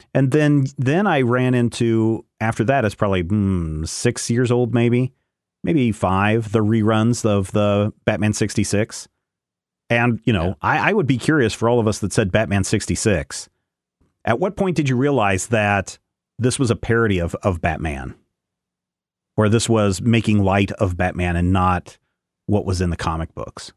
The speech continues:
Speaker 1: 'Cause for years I took this seriously. I was like, "Oh man, this is Batman and these are serious adventures." And, "Oh, look out, here comes the Egghead and here comes, you know, uh, King Tut. Uh,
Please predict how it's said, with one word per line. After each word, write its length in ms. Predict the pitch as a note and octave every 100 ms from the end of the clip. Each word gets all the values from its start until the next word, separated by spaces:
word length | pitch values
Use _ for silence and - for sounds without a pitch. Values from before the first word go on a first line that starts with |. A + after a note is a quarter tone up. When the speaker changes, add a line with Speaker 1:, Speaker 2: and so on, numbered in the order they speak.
| _
Speaker 1:
'Cause 160 | - C#3
for 80 | C#3+
years 260 | F#3+ A#3+ C#3+
I 100 | D3+
took 220 | D#3+ -
this 180 | B2 -
seriously. 600 | - C#3 A2 - E2 F#2
I 60 |
was 120 | A2 F#2
like, 120 | E2+
"Oh 100 | G#2+
man, 320 | F#2+ F#2 C#2 - _ _ _
this 120 | A2 G#2+
is 100 | G2
Batman 380 | F#2+ F#2 F#2+ F#2+
and 100 | F#2+
these 160 | G2+
are 60 | G2
serious 460 | - G#2 G#2 G2+ G2+
adventures." 540 | F2 F#2+ - F#2+ F#2+
And, 120 | E2+ - - -
"Oh, 200 | A2 A2+
look 240 | G#2 G#2+
out, 200 | G2+ G2
here 100 | G#2+
comes 240 | - G#2+ A2+
the 140 | F2
Egghead 520 | G2 F#2 G#2 G2 F#2+
and 120 | E2
here 120 | G2 A#2
comes, 360 | A2 G2+ F#2 - _ _ _
you 120 | A2
know, 260 | G2+ F2 F2
uh, 260 | F2+ F2+ E2
King 240 | - A2
Tut. 440 | - A2 G#2 - - _ _ _ _
Uh, 280 | F#2 F2 E2